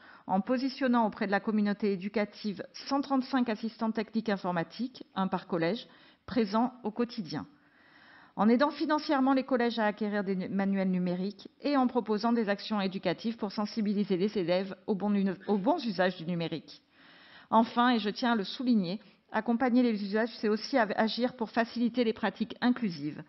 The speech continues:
Je peux citer en exemple la mise en place depuis la dernière rentrée d'un portail captif dans chaque établissement. En cohérence avec les projets du plan Charlemagne menés dans les collèges, le département a aussi fortement engagé auprès des mairies des Bouches-du-Rhône,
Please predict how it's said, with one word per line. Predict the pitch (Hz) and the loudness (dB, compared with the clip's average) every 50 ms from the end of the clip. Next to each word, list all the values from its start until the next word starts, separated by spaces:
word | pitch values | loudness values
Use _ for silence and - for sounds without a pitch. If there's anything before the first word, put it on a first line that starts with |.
| - - - - - _ | -20 -20 -20 -20 -20 _
Je | - - 208 | -6 -6 -4
peux | - 247 233 | -2 -2 -4
citer | 226 254 254 247 262 | -2 -4 -6 -2 0
en | 233 226 220 | 0 2 2
exemple | 214 190 202 196 233 247 262 262 - 240 | 0 -2 -2 -2 0 0 0 0 -2 -2
la | 180 180 | -2 0
mise | 196 214 220 214 240 | 2 0 0 0 0
en | 190 196 | -2 -2
place | - 220 196 220 208 208 | -2 -2 -2 -2 -2 -4
depuis | 202 165 - 202 | -6 -6 -4 -2
la | 175 165 | -2 -2
dernière | 170 202 220 233 240 240 240 240 | 0 0 0 2 2 0 0 0
rentrée | 214 220 214 - - 208 220 - - - - - - _ - - | -2 -2 -2 -2 -2 -4 -4 -6 -10 -20 -20 -20 -20 _ -6 -2
d'un | 190 190 208 | 0 0 0
portail | - 220 208 - - 208 165 170 156 - - | 0 0 -2 0 0 0 0 0 -2 -4 -2
captif | 277 262 269 - - - 240 247 240 | -4 -4 -4 -6 -8 -6 -6 -4 -2
dans | 226 202 202 | -2 -2 -2
chaque | 208 - 226 220 220 | -2 -2 -4 -4 -4
établissement. | 208 - 196 185 175 175 165 - - 143 113 - - _ _ _ _ - - - - - - _ _ _ _ _ _ _ _ _ _ _ _ - | -2 -2 -2 -2 -4 -4 -6 -8 -8 -8 -8 -10 -12 _ _ _ _ -20 -20 -20 -20 -20 -20 _ _ _ _ _ _ _ _ _ _ _ _ 2
En | 208 226 | 2 2
cohérence | 226 - 294 277 277 277 247 269 269 262 - | 4 4 4 4 4 4 4 2 2 2 2
avec | 240 202 214 202 - | 0 0 0 0 -2
les | 214 | -2
projets | - - - 269 240 269 | -2 0 0 0 0 0
du | 214 226 | -2 -2
plan | 220 - 233 220 | -2 -2 -2 -2
Charlemagne | 220 - 240 214 208 185 170 165 170 190 226 226 | 0 -2 -2 0 0 0 2 2 2 4 4 4
menés | 214 185 190 220 220 | 4 4 4 2 2
dans | 254 233 | 2 2
les | 202 196 | 0 0
collèges, | - - 190 175 165 185 220 - 226 | -2 0 0 2 2 0 0 0 0
le | 202 | 0
département | 175 202 202 - 233 233 - 262 240 240 262 262 240 | 0 0 0 0 -2 -2 0 0 2 4 4 4 4
a | 214 208 | 4 4
aussi | 220 220 - - - 220 | 2 0 -2 -6 -12 -8
fortement | - - 262 247 - - 254 233 240 233 | -4 -4 -4 -2 -2 -2 0 2 2 2
engagé | 220 214 214 202 208 202 190 196 190 220 - - - - _ _ _ - | 2 2 2 2 0 0 0 -2 -2 -4 -6 -10 -20 -20 _ _ _ -2
auprès | 247 247 233 - - 269 277 277 269 269 - - - - | -2 -2 -2 -2 0 0 0 0 0 -4 -10 -16 -8 -4
des | 185 196 185 | -2 0 0
mairies | 190 196 196 233 202 | 0 0 0 0 0
des | 202 175 | 0 0
Bouches-du-Rhône, | 185 196 180 - 170 165 147 165 180 220 240 240 | -2 -2 -2 0 -2 0 2 2 4 4 4 2